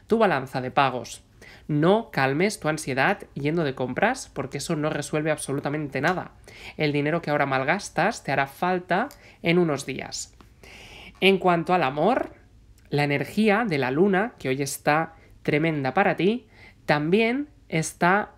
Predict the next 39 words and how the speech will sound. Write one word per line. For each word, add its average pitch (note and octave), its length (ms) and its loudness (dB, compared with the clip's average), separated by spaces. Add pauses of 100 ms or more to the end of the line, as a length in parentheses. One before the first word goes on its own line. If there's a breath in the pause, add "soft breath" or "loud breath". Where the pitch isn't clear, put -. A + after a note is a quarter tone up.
(160)
muy F#3 420 2
directa F3 480 2
en F3 140 2
tu D3+ 140 -4
faceta D3 440 0
emocional, D3 680 0 (540 loud breath)
porque C3+ 260 2
es D3+ 120 -2
un, D#3+ 280 0
es D#3 200 0
un D#3 100 2
astro E3+ 500 2 (280 loud breath)
que E3 140 4
rige D#3+ 440 2
nuestro D3 360 0
lado C#3 240 2
más E3+ 200 0
emocional. C#3+ 680 0 (500 loud breath)
Este G#3 380 2
es G3 120 -2
el D3 120 -4
tiempo F3 240 0
de G#3+ 80 2
la D3 160 0
pasión, C#3 680 -2 (100)
del D3 180 0
amor D3+ 200 0
intenso, D3 840 -2
del C#3+ 120 0
autodescubrimiento D3 880 0
de F3+ 60 2
esas C#3+ 240 -6
partes E3 320 -2
de D#3+ 100 -2
tu C#3 140 -6
vida, D3 440 0
de D3 140 -2
tu C#3 140 -4
cuerpo D#3 520 0